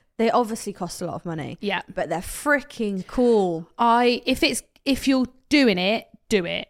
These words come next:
Speaker 1: Yeah.
Speaker 2: properly. Like, I, I love it when it's, but the problem is you look on Pinterest and they've all got a succulent each. And I'm like, "Yeah, cool. How much is a succulent?"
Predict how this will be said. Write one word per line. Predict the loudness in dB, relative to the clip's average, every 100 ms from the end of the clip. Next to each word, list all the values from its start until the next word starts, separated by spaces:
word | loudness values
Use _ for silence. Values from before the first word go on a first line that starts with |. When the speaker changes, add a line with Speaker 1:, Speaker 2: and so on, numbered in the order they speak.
| -6
Speaker 1:
Yeah. | 0
Speaker 2:
properly. | 0 0 -2 -4 -6 -10 _
Like, | 2 2 0 -12 -18 _ _ _ -6
I, | 0 2 2 2
I | 4 4
love | 4 4 4 4
it | 0
when | 0 -2
it's, | -4 -6
but | -4 -4 -2
the | 0
problem | 2 2
is | 2
you | 2
look | 0
on | 0
Pinterest | -2 -2 -2 -4
and |
they've | -4 -2
all | -2 -2
got | -2 -4
a |
succulent | -2 -2 -2 -4 -6
each. | -6 -6
And | -2
I'm |
like, | -2
"Yeah, | 0 -2
cool. | 0 0
How | 0
much | -2
is | -4
a |
succulent?" | -4 -2 -2